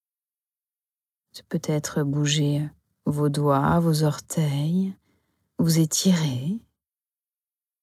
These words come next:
Comment vous sentez-vous ? Accueillant simplement ce qui est là.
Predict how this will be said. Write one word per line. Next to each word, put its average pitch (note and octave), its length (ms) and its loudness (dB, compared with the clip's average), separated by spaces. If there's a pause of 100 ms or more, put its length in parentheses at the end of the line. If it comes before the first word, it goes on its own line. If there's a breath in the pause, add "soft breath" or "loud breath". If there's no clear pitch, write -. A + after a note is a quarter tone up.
(2750)
Comment D4+ 320 4
vous A#3 100 4
sentez-vous ? D3 720 2 (3250)
Accueillant A3+ 460 0
simplement G3 720 2
ce - 100 -2
qui - 220 -6
est B2+ 40 -4
là. A#2+ 280 -4